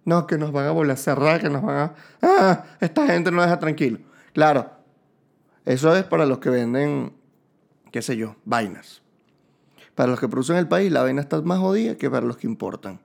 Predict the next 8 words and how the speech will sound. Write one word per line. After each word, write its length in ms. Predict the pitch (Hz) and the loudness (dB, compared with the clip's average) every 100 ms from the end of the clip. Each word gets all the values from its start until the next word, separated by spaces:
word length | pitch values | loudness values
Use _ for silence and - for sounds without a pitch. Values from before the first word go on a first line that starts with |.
| _ _ _ _ _ _ | _ _ _ _ _ _
El 100 | 143 | 2
gobierno 340 | 156 175 190 | 4 4 4
está 160 | 208 214 | 2 4
ahorita 300 | 220 226 139 | 2 2 2
beneficiando 680 | 139 143 139 139 208 185 139 | 2 2 -2 -2 0 2 0
a 20 | |
los 120 | 117 | 0
importadores. 760 | 117 107 101 107 98 90 - | -4 -6 -10 -10 -10 -12 -16